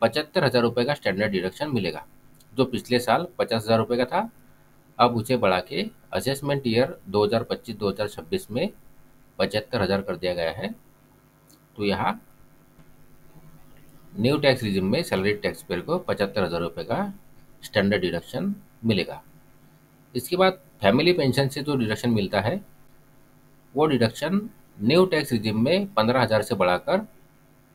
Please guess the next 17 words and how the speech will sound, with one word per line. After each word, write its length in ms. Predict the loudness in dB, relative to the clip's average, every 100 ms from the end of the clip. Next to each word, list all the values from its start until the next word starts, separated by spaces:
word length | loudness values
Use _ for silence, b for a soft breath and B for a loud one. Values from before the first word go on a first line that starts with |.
| -6
पच्चीस 280 | -4 -2 2
हज़ार 160 | 2
कर 140 | 0 -4
दिया 180 | -4
गया 180 | -4 -6
है। 180 | -10 -18 _ _ _ -20 -20 -20 -20 -20 -20 -20 -20 -20 -20 -20 -20 -20 -4
ओल्ड 300 | 2 4 4
टैक्स 220 | 2 0 0
रिजिम 240 | -2 0
में 280 | 2 0 -2
कोई 240 | -2 0
भी 100 | 2
बदलाव 280 | 2 4 4
नहीं 180 | 4 0
किया 200 | 0 -4
गया 200 | -2 -4
है, 220 | -4 -8